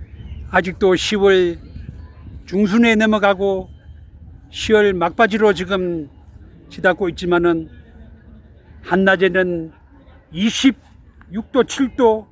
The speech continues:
여름 날씨를 방불케 하고 있습니다. 여기 지금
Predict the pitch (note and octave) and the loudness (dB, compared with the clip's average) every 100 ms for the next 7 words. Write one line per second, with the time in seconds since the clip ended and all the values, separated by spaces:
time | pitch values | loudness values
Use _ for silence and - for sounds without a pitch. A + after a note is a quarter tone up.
0 | - - E3+ B3+ C#4+ B3+ B3 - A#3 A#3+ | -20 -20 -4 2 4 6 4 0 -8 -6
1 | F#3 G3 G#3+ G3+ F#3+ F3 C#3+ F3 C3+ - | -6 -8 -8 -6 -6 -8 -12 -12 -14 -16
2 | - - - - - - - - - - | -20 -20 -20 -20 -20 -20 -20 -20 -20 -20
3 | - - - - - - - - - - | -20 -20 -20 -20 -20 -20 -20 -20 -20 -20
4 | - - - - - C#3+ F#3 C4 C4+ A3 | -20 -20 -20 -20 -14 -2 4 4 4 0
5 | A#3+ B3+ G3 A2 | 0 -2 -2 -8